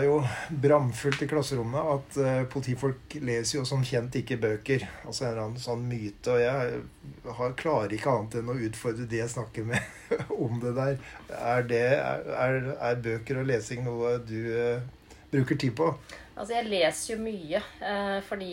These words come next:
Speaker 2: eh, jeg leser veldig mye rapporter, eh, sånn knyttet til jobb, og jeg, eh, ja, jeg bruker jo mye tid, eh, også på kveldene til, eh, ja, forberedelser, og gjøre meg kjent med, eh,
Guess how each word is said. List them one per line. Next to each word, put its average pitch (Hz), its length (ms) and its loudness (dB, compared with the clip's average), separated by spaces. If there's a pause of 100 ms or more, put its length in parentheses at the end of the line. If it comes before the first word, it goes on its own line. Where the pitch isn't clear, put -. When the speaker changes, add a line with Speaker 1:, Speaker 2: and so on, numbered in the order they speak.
Speaker 2:
eh, 175 460 2
jeg 185 120 4
leser 170 320 0
veldig 160 240 -2
mye 160 200 -2
rapporter, 196 680 -2
eh, 185 440 4
sånn 160 300 -4
knyttet 160 460 -8
til 156 160 -6
jobb, 220 320 2
og 185 80 2
jeg, 165 400 0
eh, 156 560 -6 (300)
ja, 143 200 2
jeg 175 160 0
bruker 180 360 -4
jo 240 80 -2
mye 175 160 -2
tid, 151 500 -10
eh, 156 320 -2
også - 320 -8
på 170 100 -4
kveldene 147 520 -2 (160)
til, 151 500 -10
eh, 143 380 -6
ja, 135 120 -2
forberedelser, 190 1040 2
og 185 400 2
gjøre 165 240 -2
meg 170 180 -2
kjent 160 380 -10
med, 156 380 -8 (480)
eh, 165 320 -8